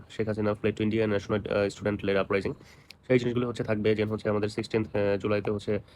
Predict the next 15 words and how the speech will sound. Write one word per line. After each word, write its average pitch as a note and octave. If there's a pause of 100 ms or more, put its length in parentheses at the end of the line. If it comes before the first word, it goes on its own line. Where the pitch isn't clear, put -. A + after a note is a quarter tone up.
(200)
আমাদের G#2+
শহীদ A2
আবু G2+
সাইদ G#2
তিনি G#2+
হচ্ছে G#2 (1300)
পুলিশের A2+
গুলিতে G#2+
শহীদ G#2
হলেন। G#2+ (380)
এই B2
বিষয়গুলি A2+
আপনারা A2
নিয়ে G#2+
আসবেন। G2+